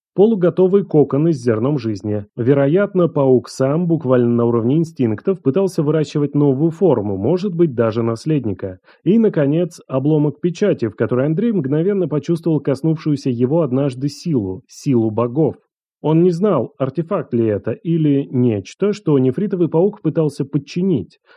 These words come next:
Но одно было ясно. Это логово не только хранило следы древнего зла, оно было точкой пересечения, где магия, плоть и память эпох сливались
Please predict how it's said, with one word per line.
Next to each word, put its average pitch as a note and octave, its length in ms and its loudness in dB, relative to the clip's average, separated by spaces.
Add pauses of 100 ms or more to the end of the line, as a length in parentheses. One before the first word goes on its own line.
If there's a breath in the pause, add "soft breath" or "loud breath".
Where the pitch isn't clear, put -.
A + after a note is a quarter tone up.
Но C3 220 4
одно D#3 240 4
было F#3 260 6
ясно. G#2+ 680 -2
Это B2 240 0
логово E3+ 360 2
не D3+ 140 2
только G3 380 2
хранило E3 420 0
следы E3 380 2
древнего C3+ 480 0
зла, C#3 420 -2
оно F3+ 240 0
было F#3 260 2
точкой D#3+ 360 -2
пересечения, C#3+ 800 -2
где G#2+ 240 0
магия, B2 540 0
плоть C#3+ 380 0
и C3 120 -2
память C3+ 560 -2
эпох C#3 420 -4
сливались G#2+ 640 -4